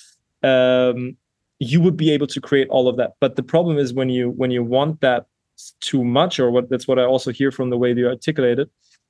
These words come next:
is that if you want that too much for another person, you're, you're, you're s-,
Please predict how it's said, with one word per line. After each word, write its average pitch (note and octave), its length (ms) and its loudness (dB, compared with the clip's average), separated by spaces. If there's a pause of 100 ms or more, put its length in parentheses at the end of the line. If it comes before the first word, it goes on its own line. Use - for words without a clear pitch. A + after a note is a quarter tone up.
is B2 160 0
that C3+ 160 0
if - 160 -6
you C3+ 80 0
want C3+ 240 0
that C3 180 2
too C#3 140 -4
much C#3+ 260 0
for B2+ 140 0
another B2 240 -2
person, C#3+ 360 0
you're, B2 260 0
you're, B2 300 -2
you're B2 280 -2
s-, - 360 -12